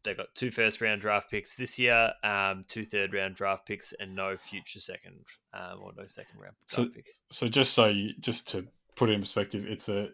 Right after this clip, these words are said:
Speaker 2: it's a balanced trade if Melbourne finish, uh, before academies and stuff. Um, if Melbourne finish fourth this year, that's, that's the break-even point for Melbourne.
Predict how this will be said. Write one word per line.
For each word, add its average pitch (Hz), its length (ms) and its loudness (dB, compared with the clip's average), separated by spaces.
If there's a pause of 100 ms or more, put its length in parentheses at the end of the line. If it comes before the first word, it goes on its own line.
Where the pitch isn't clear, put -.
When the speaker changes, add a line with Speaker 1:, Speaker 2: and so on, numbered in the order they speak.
(120)
Speaker 2:
it's - 180 -6
a 101 60 -8
balanced 113 640 4
trade 98 480 0
if 101 160 -10
Melbourne 98 400 -2
finish, - 600 -10 (1600)
uh, 95 260 0
before 117 560 8 (560)
academies 104 640 4
and 101 120 -2
stuff. 143 520 4
Um, 98 640 -2
if 123 180 -8
Melbourne 104 320 0
finish 101 500 -4
fourth - 800 -2 (220)
this - 220 -4
year, 69 180 -10 (340)
that's, - 440 -6 (120)
that's - 260 -4
the 101 100 -10
break-even 90 540 -10
point - 340 -14
for - 120 -18
Melbourne. 98 380 -14